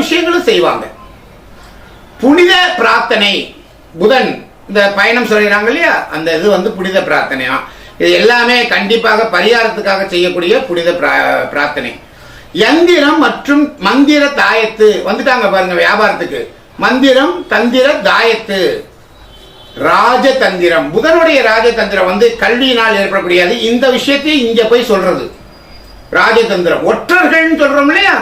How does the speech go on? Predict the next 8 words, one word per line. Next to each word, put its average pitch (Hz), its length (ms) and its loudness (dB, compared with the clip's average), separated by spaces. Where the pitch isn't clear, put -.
ஒற்றர்கள் 220 460 -2
இங்க 190 200 -2
இருக்கிற 277 220 2
விஷயத்தை 254 360 0
ரகசியமாக 240 580 0
கையாண்டு 226 460 2
இங்க 202 220 0
சொல்றாங்களே, 220 480 0